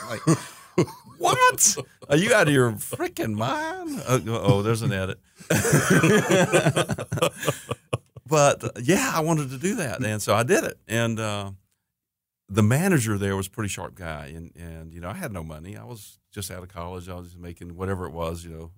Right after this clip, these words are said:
This was a long time ago, so it wasn't very much money. And the, so the manager was watching me, and, and I was sales, you know, I was in sales. And he came over to me one day, and he said, "Listen, Steve, just because you don't have any money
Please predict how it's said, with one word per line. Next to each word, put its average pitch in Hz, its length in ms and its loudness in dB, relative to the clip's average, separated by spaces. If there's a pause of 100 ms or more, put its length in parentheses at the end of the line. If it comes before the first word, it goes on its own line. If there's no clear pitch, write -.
(120)
This 131 220 -2
was 92 80 -8
a 95 40 -10
long 92 180 -10
time 120 240 -2
ago, 82 180 -8
so 82 140 -14
it - 40 -14
wasn't 98 200 -10
very 90 140 -6
much 80 220 -14
money. 107 260 -14 (480)
And 98 140 0
the, 113 140 -2
so 110 160 -2
the 92 200 -2 (380)
manager 123 360 0
was 104 120 -2
watching 98 380 -2
me, 95 160 -8
and, 92 240 -10
and 87 240 -6
I 113 60 -2
was 143 160 0
sales, 185 480 -2
you 101 60 -8
know, 104 100 -6
I - 40 -8
was 117 120 -14
in 120 80 -10
sales. 143 480 -12 (500)
And 110 140 -2
he 110 40 0
came 139 240 -2
over 120 340 2
to - 160 -12
me 107 180 -2
one 101 180 -4
day, 95 140 -4
and 90 80 -6
he 87 60 -6
said, 85 220 -8
"Listen, 107 280 -6
Steve, 78 480 -12 (1400)
just 110 180 -6
because 98 500 -6
you 92 340 -2
don't 135 240 2
have 101 260 -8
any 87 160 -12
money 92 460 -14